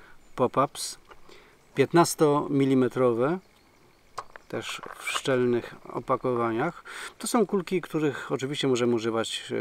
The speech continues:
e, jako samodzielne pływaki, mm, e, również, a może przede wszystkim do bałwanków. Charakteryzują się one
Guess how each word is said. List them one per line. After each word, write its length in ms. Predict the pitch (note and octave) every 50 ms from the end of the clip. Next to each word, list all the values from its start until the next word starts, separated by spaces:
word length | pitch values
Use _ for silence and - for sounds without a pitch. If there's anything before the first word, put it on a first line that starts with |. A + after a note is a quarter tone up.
| A2 G#2+ G#2 G#2 G#2+
e, 40 | A2
jako 420 | A2 - - G#2+ G#2+ G#2+ G#2 - - - G#2+
samodzielne 500 | - - A#2 A#2 A#2 A2+ B2 B2 A2+ G2+
pływaki, 640 | - - A2+ G#2+ A2+ C3 C#3+ - - D3 C#3 C3+ B2 - - - - - - - - - _ -
mm, 260 | A2+ A#2+ B2 A#2+ A#2+
e, 40 | B2 B2 A#2 A#2 A#2 A#2 A#2 A#2+ A2+ - -
również, 560 | B2+ B2+ C#3 C#3+ C3+ C3+ C#3+ C#3 C3+ - -
a 80 | - C3+
może 200 | C#3+ C#3+ C3 C3
przede 260 | - - C#3 C3 C3
wszystkim 440 | - - C3 - - C#3+ C3 B2 A#2 - - - - - -
do 180 | B2 C3+ C3
bałwanków. 640 | A#2+ C3 B2+ B2+ B2 C3 B2 A#2 - - F#3+ - - - - -
Charakteryzują 840 | - - D#3+ E3 E3+ - - - E3 D#3+ C#3+ D3 G3 A#3 B3 A#3+ G#3+
się 220 | - - F3+ -
one 360 | - F3+ F3+ F3+ E3+ E3+ E3+